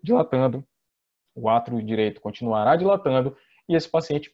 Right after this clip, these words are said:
pode, consequentemente, continuar evoluindo com insuficiência tricúspide direita, no entanto, com menos sintomas congestivos. Para esse tipo de procedimento,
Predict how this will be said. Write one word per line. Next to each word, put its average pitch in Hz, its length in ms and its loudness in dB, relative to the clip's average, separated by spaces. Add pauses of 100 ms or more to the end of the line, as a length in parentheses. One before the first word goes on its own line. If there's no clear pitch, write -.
(120)
pode, 123 380 6
consequentemente, 123 920 -6
continuar 151 800 -2
evoluindo 127 540 -4
com 123 100 -6
insuficiência 147 580 -4
tricúspide 123 460 -8
direita, 104 460 -2
no 117 260 -4
entanto, 120 460 -2 (380)
com 151 120 0
menos 147 300 -2
sintomas 180 560 -2
congestivos. - 840 -4 (720)
Para 139 180 4
esse 214 280 2
tipo 147 300 -4
de 127 80 -4
procedimento, 117 840 -4